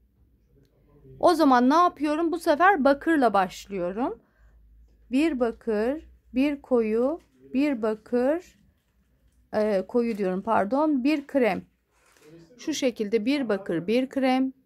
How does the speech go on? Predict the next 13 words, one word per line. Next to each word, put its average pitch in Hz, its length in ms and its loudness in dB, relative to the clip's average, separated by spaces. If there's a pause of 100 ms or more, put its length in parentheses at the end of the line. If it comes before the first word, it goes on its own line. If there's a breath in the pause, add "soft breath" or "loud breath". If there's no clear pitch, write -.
(120)
bir 254 240 0
bakır, 254 480 -4 (180)
bir 226 360 -6
krem 220 320 -2
rengi 185 320 -4
aldım. 269 480 2 (420 soft breath)
Yine 262 300 -2
tam 311 260 -2
tersi 220 500 -4
yönünden 208 840 -2
batıyorum. 277 840 0 (2500)
Ve 247 260 6
önündeki, 294 840 0